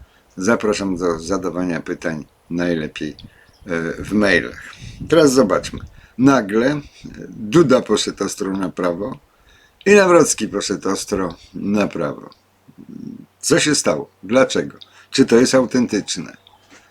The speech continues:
Oczywiście możemy zało-, założyć, że, e, bieżąca sytuacja polityczna spowodowała, że wreszcie Duda się, e,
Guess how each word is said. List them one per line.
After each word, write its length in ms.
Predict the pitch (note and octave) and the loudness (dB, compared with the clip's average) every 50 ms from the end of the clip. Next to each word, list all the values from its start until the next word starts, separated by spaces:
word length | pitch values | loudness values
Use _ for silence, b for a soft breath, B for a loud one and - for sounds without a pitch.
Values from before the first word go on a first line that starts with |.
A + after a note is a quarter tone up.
| b b | b b
Oczywiście 300 | F#2 B2+ B2+ - C#3+ B2 | -6 -2 0 2 2 4
możemy 460 | A2+ A2 G#2 A#2 A#2 A#2 A2+ G#2 F#2 | 4 2 2 4 4 4 4 2 2
zało-, 680 | F#2+ A2 G#2 G#2 G#2+ G#2+ G#2 F2+ - - G#2+ G2 G2 F#2+ | 2 2 2 4 4 4 2 2 0 -4 -4 -4 -4 -2
założyć, 920 | F2 G#2+ A2 A2 A2 G#2+ G#2 G2 F2+ E2 - D#2 E2 F2 G2+ A2 G2+ F2+ | 0 2 2 4 6 6 6 6 4 2 0 -2 -2 -2 -2 -4 -6 -6
że, 320 | F2 E2+ F2+ F2+ F2+ F2+ - b b b b b b b b b b - | -6 -4 -4 -4 -4 -4 -6 b b b b b b b b b b -8
e, 40 | G2+ F#2 F2+ F2 F2 F2 E2+ E2 D#2+ | -2 0 2 2 2 2 0 0 0
bieżąca 640 | D2+ G#2 G2+ F2+ F#2 A2 A2 A2+ G2+ - G#2 F#2+ | 4 4 4 6 6 4 4 2 2 2 2 2
sytuacja 880 | - - G#2 - - G#2 G2+ G#2 G#2 G#2 - - - G2+ F#2 E2+ D#2 - - _ _ _ - | 2 0 -4 -4 0 2 4 6 6 4 4 2 0 2 2 2 0 -4 -16 _ _ _ 2
polityczna 1120 | - G#2+ A2 G#2 G#2 G2 - - G2+ F#2+ D2+ - - - F2+ E2 E2 F2 F#2 G2 G2 G2 - _ B B B B B B B B | 4 6 6 6 4 0 -2 -2 -4 -4 -4 -4 -6 -6 -4 -2 -2 -2 -4 -4 -6 -10 -12 _ B B B B B B B B
spowodowała, 1120 | - - - B2 A#2 A2 A2 G#2 G2 G#2+ G2 F2 F#2+ F#2 F2 F2+ F#2 F#2 G2 G2+ G#2 G#2 | -12 -6 0 2 4 6 6 6 6 4 4 4 4 4 4 4 4 4 4 4 4 4
że 220 | G2+ F#2 G2+ G#2 G#2 | 4 4 4 4 4
wreszcie 840 | G2 G#2+ G#2 G#2 G#2 G2+ - - - - G2+ F#2 G2 G#2+ G#2+ G#2 | 6 6 6 6 6 4 2 -2 -2 -2 -2 0 2 2 2 2
Duda 540 | F#2+ F2+ G#2+ A2+ G#2+ G2 F#2 G#2 G2 F#2 F2 | 0 0 0 0 0 2 2 0 0 0 -2
się, 280 | - - G2+ G2 F#2 F2+ | -2 0 0 0 0 0
e, 240 | F2 E2+ E2 - | -2 -2 -4 -8